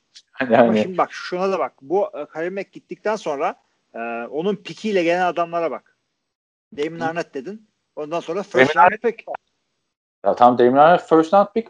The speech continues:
Speaker 1: Bundan birkaç ay önce ne diyorduk abi? Damon Arnett en büyük reach diyorduk. Üçüncü tur draftı olarak yazılan bir adamdı abi.
Speaker 2: Doğru, doğru. Ee, Josh Jacobs'ı da öyle aldılar ama.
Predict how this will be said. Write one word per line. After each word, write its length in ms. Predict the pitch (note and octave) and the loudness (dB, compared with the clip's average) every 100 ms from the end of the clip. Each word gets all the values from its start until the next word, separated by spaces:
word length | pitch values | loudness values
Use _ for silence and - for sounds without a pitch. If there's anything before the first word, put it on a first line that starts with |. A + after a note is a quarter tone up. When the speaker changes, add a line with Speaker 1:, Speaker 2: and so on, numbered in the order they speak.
| _ B2 | _ -8
Speaker 1:
Bundan 540 | C3 C3 C#3+ E3 - _ - | -4 2 6 4 2 _ -18
birkaç 400 | B2+ B2+ D#3+ - | -10 -4 -2 2
ay 80 | E3+ | 2
önce 160 | E3 | 4
ne 180 | F3 G#3 | 4 4
diyorduk 280 | F3+ D#3 D3+ | 4 4 6
abi? 420 | D3 D3 A#3 D3+ | 8 6 2 4
Damon 200 | D#3 F3 | 6 6
Arnett 300 | F3+ F#3 G#3 - _ _ _ _ _ _ _ _ _ B2 B2 A#2+ C#3 - | 6 4 2 -6 _ _ _ _ _ _ _ _ _ -8 -4 0 0 6
en 260 | G3+ F#3 | 6 8
büyük 200 | G3 - | 4 4
reach 320 | G#3+ C4 - | 2 2 2
diyorduk. 280 | E3+ B2 A#2 | 4 4 2
Üçüncü 320 | A#2+ D#3+ F#3 | -2 -2 0
tur 220 | F#3+ C#3+ C#3+ | 2 6 8
draftı 320 | C3+ C3+ D3 | 8 6 0
olarak 340 | C3 D3 - | 2 2 4
yazılan 440 | D#3+ C#3+ B2+ G#3+ A3+ | 4 6 4 4 4
bir 60 | |
adamdı 380 | A#3+ A#3+ B3 D#3+ | 4 4 4 4
abi. 280 | F#3+ A3 A2 _ _ _ _ _ _ _ F3+ | 2 2 -6 _ _ _ _ _ _ _ 0
Speaker 2:
Doğru, 440 | G#3 D#3+ F3 - | 0 0 -4 0
doğru. 380 | F#3 C3+ D3 G3 | 0 2 -2 -6
Ee, 340 | C#3+ C#3 C#3 C#3 A#2+ | -4 -2 -2 -4 -2
Josh 220 | F#3+ - | -2 -2
Jacobs'ı 380 | A3+ A3+ A3 G#3 | -6 -6 -4 0
da 60 | |
öyle 180 | F3+ C#3 | 0 0
aldılar 300 | B2 A2 A2+ | -4 -6 -10
ama. 160 | A2 | -12